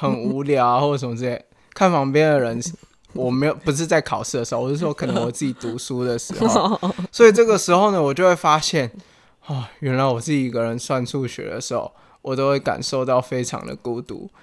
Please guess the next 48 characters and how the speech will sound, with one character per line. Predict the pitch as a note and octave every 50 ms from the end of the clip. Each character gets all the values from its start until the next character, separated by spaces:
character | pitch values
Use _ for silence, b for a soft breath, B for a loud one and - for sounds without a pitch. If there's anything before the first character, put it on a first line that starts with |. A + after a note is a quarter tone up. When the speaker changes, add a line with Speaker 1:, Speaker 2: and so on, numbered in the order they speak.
| b b b b
Speaker 1:
可 | - - E3 F#3
是 | F#3+
今 | F#3+ G#3 G#3+
天 | G#3+ A3 G#3+
如 | G3 F#3 F3
果 | D#3+ D#3 C3 A#2
我 | A#2+
是 | - - E3+
自 | D#3 - F3 D3
己 | C#3+ B2 A#2+ A#2+
一 |
个 | A#2 - A#2
人 | A2+ G2 G2 A2 B2
在 | A#2+ - C#3 C3 B2+ B2+
看， | - - - E3 D#3+ C#3+ A#2 - - - _ _ _ _ -
就 | - C3
是 | B2 B2+
国 | - - G#2 C#2+ F2+ A2 F#2
文， | E2+ C#2+ - F3 F3 - - -
Speaker 2:
嗯。 | E3 D#3+ D3+ C#3+ D#3+ F3 -
Speaker 1:
因 | - F3+
为 | F#3+
我 | F3+ D3 B2
很 | A#2+ B2 B2
喜 | - -
欢 | A#2+ A#2 B2 B2
看 | - D#3 C3 B2+
一 | B2+
些 | - - C3
国 | - - A#2+ G2 G#2+ B2
学 | - - A#2+ B2
常 | A#2 - - A2 A2+ B2 A#2+
识 | - - - C3 A#2
啊， | A2+ G2+ F#2 G#2+ G#2+ B2
或 | C3+ C3 B2
是 | - C#3+ C3+
看 | B2+ - C#3 B2 B2+ B2+
一 | B2+
些 | - C3+ B2 B2 B2 B2+ b b b b b b _
古 | - C3+ B2+ A#2+
文 | B2 A#2+ B2 B2+ -
经 | - C#3 C3+ C#3 C#3
典 | C3+ C#3 A#2 E2+ C2+
的 | D2 G#2
这 | A2+ - D3
种 | B2+ G#2+ - -
东 | - A2+ A2 A#2+ C3
西。 | - - B2 A#2+ A#2+ C3